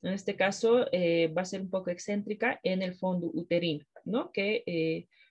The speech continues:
se puede observar en ambas imágenes y más específicamente está, está tipificado, ¿no? En la imagen B y en la imagen A como, eh, S G, ¿no?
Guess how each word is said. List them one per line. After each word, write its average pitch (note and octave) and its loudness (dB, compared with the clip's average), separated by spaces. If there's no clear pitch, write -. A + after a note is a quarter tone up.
se - -8
puede G#3+ 4
observar F#3+ 2
en F#3 2
ambas F#3 -2
imágenes C#4 0
y F#3+ -4
más G3+ -4
específicamente G#3+ 0
está, F#3 0
está G#3 -4
tipificado, F#3 -2
¿no? A#3 0
En F#3 -2
la F#3 -2
imagen F#3+ -2
B G3 0
y F#3+ -2
en F#3 2
la F3+ 6
imagen F#3 2
A A#3 2
como, F#3+ 0
eh, F3 0
S F#3+ -2
G, F3 0
¿no? C4 -4